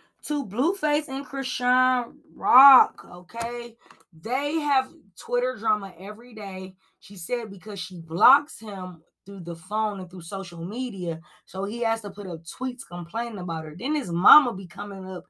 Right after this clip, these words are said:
bagging shit up, like, talking about she was a junkie when they met her and all this type of stuff. There's pictures.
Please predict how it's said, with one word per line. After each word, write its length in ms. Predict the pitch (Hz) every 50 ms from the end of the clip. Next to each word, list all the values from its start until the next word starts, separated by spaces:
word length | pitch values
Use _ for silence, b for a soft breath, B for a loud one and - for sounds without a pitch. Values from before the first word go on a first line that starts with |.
| b b b b b b _ - -
bagging 420 | - 302 - 226 226 208 214 220
shit 360 | 214 - - - 190 185 175
up, 240 | 190 226 240 - - 151
like, 240 | 180 185 180 170
talking 420 | 165 - - 208 202 196 - 196 190
about 120 | 190 185
she 160 | - - 202
was 180 | 196 180 190 160
a 60 | 180
junkie 720 | 170 165 - 160 180 196 202 196 - - 180 185 190 190 180
when 140 | 175 180 190
they 140 | 190 190 180
met 340 | 170 165 170 185 196 196
her 360 | 190 185 190 185 185 - 165 B B B B B B B
and 140 | 165 175
all 180 | 185 190 196 190
this 140 | 185 185 190
type 260 | - 208 190 - -
of 80 | 185 190
stuff. 280 | - 226 220 214 208 - - - - - _ _ _ _ _ 214
There's 580 | 220 330 370 392 370 339 294 247 - - - - _ _ _ _ _ _ -
pictures. 840 | - - 311 320 285 - - - - - - - _ - - _